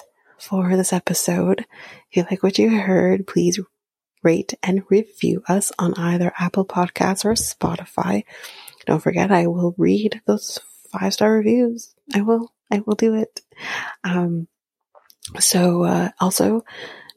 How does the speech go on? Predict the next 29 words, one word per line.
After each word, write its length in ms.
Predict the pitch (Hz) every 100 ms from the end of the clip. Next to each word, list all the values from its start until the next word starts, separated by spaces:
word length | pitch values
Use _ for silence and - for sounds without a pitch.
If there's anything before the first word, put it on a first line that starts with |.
| -
don't 160 | 170
forget 320 | 175 170 185 -
to 560 | - - 180 180 175 185 _ _
like, 460 | 202 196 220 - - - -
subscribe, 800 | - - - - 175 185 202 196
follow 500 | - 175 175 185 185
the 80 | 185
podcast 540 | - 175 - 185 190
so 100 | -
you 80 | 180
don't 140 | 175 175
miss 140 | 175
a 40 |
single 260 | - 170 175
episode. 480 | - - - 190 233 - - - - - _ -
And 120 | 165
we 100 | 165
are 100 | 165
also 340 | 165 165 175
on 160 | 180 175
YouTube 640 | 175 175 165 180 185 214
at 100 | 214
Reality 400 | 165 170 175 170
Tea 280 | 170 180 180
Times 460 | 175 170 170 170 -
Two, 400 | - 185 240 311
so 180 | - 175
you 180 | 185
can 440 | - 170 180 175